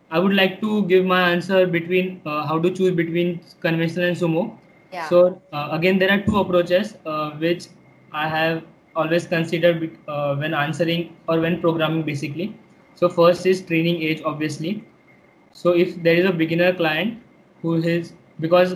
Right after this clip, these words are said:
Speaker 1: uh, recently I've started with two beginner clients, and, uh, both males and lower body weight. And, uh, I have told them to, and they have been, uh, training sumo for the past six months before lockdown, because they wanted to do powerlifting as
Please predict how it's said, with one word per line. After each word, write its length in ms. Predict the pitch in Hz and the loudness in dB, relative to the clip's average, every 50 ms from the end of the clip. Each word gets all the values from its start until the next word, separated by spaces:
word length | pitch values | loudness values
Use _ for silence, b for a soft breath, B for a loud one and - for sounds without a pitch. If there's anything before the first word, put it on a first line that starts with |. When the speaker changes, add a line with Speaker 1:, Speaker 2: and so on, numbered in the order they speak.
| - - | -6 -6
Speaker 1:
uh, 320 | 165 151 156 151 151 156 160 | -4 -2 -2 -2 -2 -4 -4
recently 320 | 160 170 175 202 196 202 190 | -4 0 2 2 2 4 2
I've 120 | 185 196 | 0 0
started 320 | - 185 170 175 180 175 170 | 0 -2 -2 -2 -2 -2 -2
with 160 | 180 175 175 - - _ _ - | -2 -4 -4 -12 -20 _ _ -2
two 140 | 190 190 180 | 0 0 2
beginner 320 | 160 165 165 165 170 175 170 | 4 2 2 2 0 -2 -2
clients, 420 | 175 160 147 151 196 226 - - - _ _ _ _ _ _ _ _ _ - 156 | -2 -4 -4 -2 -4 -6 -8 -10 -18 _ _ _ _ _ _ _ _ _ -8 -4
and, 420 | 156 165 175 180 185 185 185 170 | -2 0 0 0 -2 -4 -6 -6
uh, 280 | 160 156 151 151 151 151 147 143 | -6 -4 -4 -4 -6 -6 -4 0
both 240 | 160 170 190 180 196 | 2 2 2 2 0
males 380 | 170 160 160 190 247 - - - _ _ _ _ _ - | -2 0 0 0 -2 -2 -8 -16 _ _ _ _ _ -6
and 340 | 156 160 165 165 165 170 160 | -4 -2 -2 -2 -4 -2 2
lower 180 | 160 170 175 165 | 4 6 6 6
body 240 | 160 151 151 151 | 4 2 0 0
weight. 260 | 151 156 180 202 - - _ _ _ _ _ _ _ _ _ _ _ - | -2 -4 -4 -6 -8 -14 _ _ _ _ _ _ _ _ _ _ _ -8
And, 460 | 151 160 165 175 180 180 180 165 - - _ - | -4 -2 0 0 0 -2 -4 -8 -10 -18 _ -10
uh, 360 | 160 156 151 151 151 156 156 - - - | -8 -6 -4 -2 -2 -4 -4 -6 -10 -6
I 140 | 156 160 170 180 | -4 -2 0 0
have 120 | 190 185 - - _ - | 0 -2 -4 -14 _ -2
told 240 | - 175 185 180 170 | 2 2 2 2 4
them 340 | 180 185 190 196 190 - - | 2 2 2 2 -2 -4 -2
to, 320 | 202 190 196 208 202 190 - 170 | 0 0 0 0 -2 -4 -4 -4
and 180 | 180 185 175 180 | -4 -2 0 2
they 60 | 175 | 4
have 240 | 180 190 185 180 175 | 4 4 2 2 0
been, 220 | 196 202 208 208 - | 0 0 0 0 -2
uh, 100 | 165 165 165 | -4 -6 -4
training 300 | 170 165 170 175 185 190 | -4 -4 -2 0 0 -2
sumo 460 | - - 185 175 175 175 185 196 190 | -2 0 -2 -2 0 0 -2 -2 0
for 120 | 190 185 180 180 175 - - - 165 | 2 2 2 2 0 -2 -4 -6 -6
the 40 | |
past 260 | 165 165 160 175 - - | 0 0 0 0 0 -2
six 160 | 170 - - | -4 -4 -4
months 260 | 160 156 208 202 - - - 160 | -4 -2 -2 -4 -4 -8 -8 -8
before 180 | 160 - 180 165 | -2 0 2 2
lockdown, 460 | 156 143 139 143 139 139 135 143 - | 2 2 0 0 0 -2 -4 -4 -6
because 320 | 143 143 160 160 160 147 | -6 -4 -2 -2 -2 -2
they 120 | 147 156 160 | -2 -2 -2
wanted 280 | 156 156 151 151 - - | -2 -2 -6 -8 -6 -4
to 80 | 165 | -4
do 180 | 160 160 160 - - - - _ _ _ - - | -4 -4 -4 -8 -16 -20 -20 _ _ _ -10 -2
powerlifting 500 | 160 156 151 156 160 147 135 170 160 156 156 | 0 0 2 2 -2 -4 -4 -4 -4 -4 -4
as 80 | 143 | -6